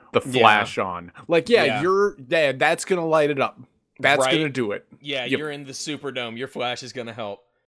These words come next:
Speaker 1: Like, it's just, like, it's the same thing as, like, everybody that holds their phone up to record concerts. It's like, you realize you are never going, like, you're gonna see
Speaker 2: Yeah.
Speaker 1: one video, realize your phone is shit at taking sound,
Speaker 2: Yeah, you're not
Speaker 1: delete 'em all, and then
Speaker 2: gonna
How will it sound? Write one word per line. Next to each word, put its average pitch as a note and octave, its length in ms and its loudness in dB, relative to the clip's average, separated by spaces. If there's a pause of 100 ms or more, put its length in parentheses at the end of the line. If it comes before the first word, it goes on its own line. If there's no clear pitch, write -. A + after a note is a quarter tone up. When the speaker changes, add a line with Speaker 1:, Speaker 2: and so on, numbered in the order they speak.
(360)
Speaker 1:
Like, E3 380 2
it's F#3+ 180 -4
just, G3+ 220 -4
like, G#3 180 -2 (320)
it's - 100 -8
the G3 80 -4
same G3+ 340 2
thing G#3 220 0
as, D#3+ 200 -4
like, C#3+ 260 -2
everybody E3 440 2
that A#2+ 160 0
holds D#3 460 -4
their D3+ 120 2
phone C3+ 320 2
up C#3 220 0
to C#3 160 -2
record A#2+ 580 4
concerts. A2+ 600 -4
It's A#2+ 180 -4
like, D3 240 0 (380)
you G3+ 180 2
realize G#3 540 4
you F3+ 160 -2
are D#3+ 120 2
never C#3+ 560 0
going, C#3 280 -2
like, C#3 260 2
you're D3+ 100 -6
gonna E3 180 6
see C#3+ 240 -4
Speaker 2:
Yeah. A#2 200 -2 (140)
Speaker 1:
one E3 300 2
video, F#3+ 280 4
realize E3 520 -4
your C#3+ 80 -4
phone E3 260 -6
is A2+ 120 -4
shit - 400 -2
at F3 140 -2
taking D#3 340 -4
sound, C#3 280 0
Speaker 2:
Yeah, G#2+ 40 -6
you're B2+ 220 -8
not C#3 100 -6
Speaker 1:
delete D#3 240 2
'em F3+ 100 0
all, G3 160 2
and D3 180 0
then B2+ 120 2
Speaker 2:
gonna G#2+ 100 -12